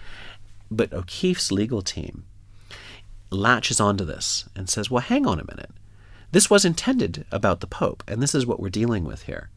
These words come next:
That you have a situation where the Pope has made Cardinal Cullen apostolic delegate, and on foot of that authority, and only on foot of that authority,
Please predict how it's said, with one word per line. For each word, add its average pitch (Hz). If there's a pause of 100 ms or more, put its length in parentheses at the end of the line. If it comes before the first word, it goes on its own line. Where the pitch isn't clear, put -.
(840)
That 101
you 107
have 110
a 98
situation 104
where 85
the 82
Pope - (560)
has 95 (220)
made 110 (920)
Cardinal 95
Cullen 90
apostolic 82
delegate, - (760)
and 98 (200)
on 123
foot -
of 139
that 117
authority, 107
and 90 (320)
only 202 (160)
on 87
foot 82
of 78
that 69
authority, 57